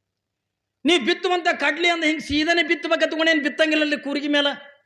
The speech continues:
ಏನ್ರಿ ಸೀದಾ ಬಿತ್ತೀರೇನು ನೀವು? ಅಯ್ಯ ಹಿಂಗೆ ಬ-, ಇರ್ಬೇಕು ಅಂತ ನೀವು ಬಿತ್ತೀರೇನು ನೀವು? ಸುಮ್ ಕೈಗೆ ಹೆಂಗೆ ಬರ್ತಾ ಹಂಗೆ ತೊಗೊಂಡು ಅಂತ ಬಿತ್ಕೋತ ಹೋಗ್ಬಿಡ್ತೇವೆ. ಕಡ್ಲಿ ಕಾಳು ಕೆಳಗರೆ ಮಾರಿ ಮಾಡಿ ಬಿದ್ದಿರ್ತದೆ, ಮ್ಯಾಲರ ಮಾಡಿ ಮಾ-,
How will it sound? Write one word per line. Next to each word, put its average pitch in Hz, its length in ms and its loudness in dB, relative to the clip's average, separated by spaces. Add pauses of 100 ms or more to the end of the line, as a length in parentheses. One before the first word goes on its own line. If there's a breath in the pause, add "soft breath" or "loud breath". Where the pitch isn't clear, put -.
(1040)
ಏನ್ರಿ 269 220 0
ಸೀದಾ 262 280 2
ಬಿತ್ತೀರೇನು 277 400 -2
ನೀವು? 226 400 -6
ಅಯ್ಯ 233 180 0
ಹಿಂಗೆ 233 440 2
ಬ-, 226 100 -2
ಇರ್ಬೇಕು 220 440 0
ಅಂತ 226 100 -4
ನೀವು 220 220 -4
ಬಿತ್ತೀರೇನು 226 320 -2
ನೀವು? 240 100 -6
ಸುಮ್ 285 240 -12
ಕೈಗೆ 262 260 -4
ಹೆಂಗೆ 247 160 -6
ಬರ್ತಾ 220 220 -8
ಹಂಗೆ 202 120 -8
ತೊಗೊಂಡು 220 240 -8
ಅಂತ 214 100 -8
ಬಿತ್ಕೋತ 214 340 -10
ಹೋಗ್ಬಿಡ್ತೇವೆ. 180 640 -14 (340)
ಕಡ್ಲಿ 254 300 0
ಕಾಳು 294 300 0
ಕೆಳಗರೆ 302 320 2
ಮಾರಿ 285 200 0
ಮಾಡಿ 262 180 0
ಬಿದ್ದಿರ್ತದೆ, 226 480 0
ಮ್ಯಾಲರ 254 360 0
ಮಾಡಿ 226 200 0
ಮಾ-, 190 380 -4